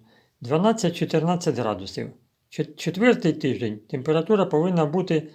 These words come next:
десять-дванадцять градусів. Особливо важно на четвертий тиждень провести загартовування картоплі. Загартовування пост-, поступове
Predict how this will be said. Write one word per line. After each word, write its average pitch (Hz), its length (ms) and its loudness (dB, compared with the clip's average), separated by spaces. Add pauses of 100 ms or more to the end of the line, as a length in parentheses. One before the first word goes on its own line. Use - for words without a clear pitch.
(140)
десять-дванадцять 143 920 0
градусів. 110 640 -6 (1000)
Особливо 185 500 4
важно 139 580 2 (220)
на 147 80 -2
четвертий 180 540 0
тиждень 135 560 0 (100)
провести 170 640 2 (200)
загартовування 131 1000 2
картоплі. 117 600 -2 (760)
Загартовування 175 840 4
пост-, - 380 -4
поступове 120 760 0